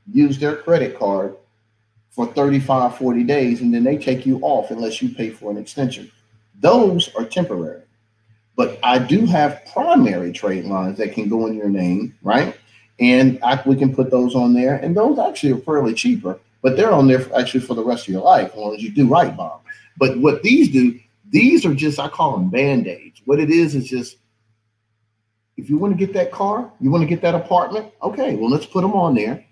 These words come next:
right? Now you got your apartment, you got your car. They come off, but you're good. You got your car and you got your house, right? Now I'm putting, then after that, you got your own trade line. See how that worked?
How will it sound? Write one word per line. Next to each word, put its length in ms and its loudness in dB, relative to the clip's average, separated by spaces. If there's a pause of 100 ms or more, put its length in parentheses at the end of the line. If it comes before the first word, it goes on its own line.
right? 300 -2 (300)
Now 140 0
you 140 0
got 200 0
your 100 -2
apartment, 460 -2
you 80 -2
got 200 -2
your 120 -8
car. 360 0 (720)
They 140 0
come 240 2
off, 320 0
but 140 -8
you're 120 -6
good. 380 -6
You 100 -2
got 200 -2
your 80 -12
car 160 -4
and 80 -4
you 60 -4
got 240 -8
your 120 -6
house, 220 -8
right? 200 -6 (340)
Now 340 0
I'm 100 0
putting, 340 -2
then 140 2
after 260 0
that, 320 0
you 80 -4
got 240 -2
your 100 0
own 220 2
trade 320 -2
line. 220 -8 (340)
See 160 -6
how 100 4
that 140 2
worked? 340 -2